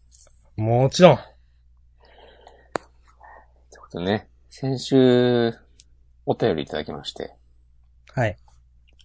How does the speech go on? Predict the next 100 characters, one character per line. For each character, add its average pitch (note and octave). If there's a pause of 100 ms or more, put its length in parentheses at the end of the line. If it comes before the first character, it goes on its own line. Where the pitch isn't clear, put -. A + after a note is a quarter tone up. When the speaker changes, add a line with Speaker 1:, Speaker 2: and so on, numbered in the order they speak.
(1600)
Speaker 2:
え D2
ー、 -
も A#2
う B2
一 -
回 D#3
ね、 D3
せ D3
っ -
か A#2+
く B2
だ A#2
か -
ら D#2+
ね、 D#2
読 F2
み F#2+
ま G#2
し -
ょ A2+
う -
か。 - (380)
Speaker 1:
そ C4
う D3
で A2+
す -
ね。 A#2 (200)
Speaker 2:
先 D#3+
日 F3
の E3
ソ D3
ウ D3+
ル D#3
キ -
ャ D3+
ッ C#3+
チ -
ャ E3+
ー -
ズ E3
談 D#3
義 A2
が F#2+
面 B2
白 E3
か C#3
っ -
た -
の E2
で、 D#2+ (240)
芦 -
田 B2
さ B2
ん A#2
の A2
ゆ G#2+
る C#3
い B2
ラ G2+
ジ -
オ E2
ま D#2
で D2
遡 G#2
っ G#2
て -
聞 -
い G2+
て -
し -
ま F#2
い -
ま D#2+
し -
た。 - (240)
Speaker 1:
あ -
り B2
が C#3+
と C#3
う C3
ご C3
ざ C3
い C3
ま B2+
す。 - (360)
Speaker 2:
そ -
こ D3+
で D#3
思 D3
っ D#3
た -
こ -
と A#2
が A2
あ G#2
る G2
の F2+
で D#2
す -
が、 -